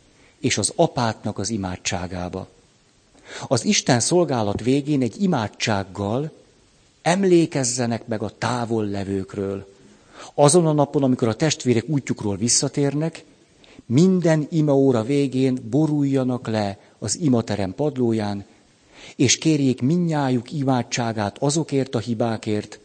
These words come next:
amelyekbe esetleg útközben rossz dolgok látása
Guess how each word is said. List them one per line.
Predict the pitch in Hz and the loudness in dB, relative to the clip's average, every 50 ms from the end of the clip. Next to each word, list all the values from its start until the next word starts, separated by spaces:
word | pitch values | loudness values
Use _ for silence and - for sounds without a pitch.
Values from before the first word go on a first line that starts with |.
| _ _ _ _ _ _ - - - | _ _ _ _ _ _ -20 -6 -2
amelyekbe | - 156 156 147 139 131 120 113 107 127 147 | 0 2 2 2 2 2 0 0 0 0 0
esetleg | 143 - - 131 - - 110 101 | 0 0 0 -2 -2 -4 -4 -2
útközben | 160 190 170 156 - - 131 117 - - 117 113 107 107 101 - - - _ _ _ _ _ - | 0 0 0 0 0 0 0 0 0 0 0 -2 -2 -2 -6 -10 -16 -20 _ _ _ _ _ -8
rossz | - 107 143 175 165 - | -2 2 2 2 2 0
dolgok | - 156 143 135 123 107 104 92 - | 0 2 2 2 2 0 -2 -4 -4
látása | 110 127 135 135 127 - 120 117 113 - - 110 101 98 | -4 -2 -2 -2 -4 -4 -4 -4 -4 -4 -4 -4 -4 -6